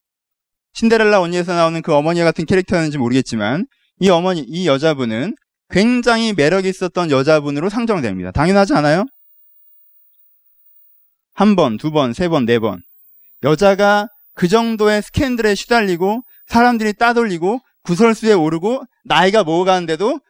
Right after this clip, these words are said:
또 달려드는 남자들이 있었어요. 이건 뭐야? 외모가 먹어준다는 얘기입니다. 괜찮았던 거예요. 근데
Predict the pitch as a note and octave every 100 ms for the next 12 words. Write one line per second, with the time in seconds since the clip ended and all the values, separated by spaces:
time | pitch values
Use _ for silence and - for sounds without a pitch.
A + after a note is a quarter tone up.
0 | _ C#4 D4 C#4+ - E3 G3 G3 F#3 C#3
1 | D3+ A#2+ A2+ B2+ A2 F#2 F2+ D3 G3+ C3+
2 | C#3+ B3+ _ _ B2 C3+ D#3 F3 A#2+ A#2
3 | A#2 A#2+ F#2 E2+ D#2+ - F#2 _ _ _
4 | _ _ _ _ _ _ _ _ _ _
5 | - C#3+ C#3+ - E3+ F3 G3 F#3 A#2 F#2
6 | - _ _ _ _ _ _ _ _ _
7 | _ _ _ _ _ _ _ _ _ -
8 | A#3+ G3 C3 D#3+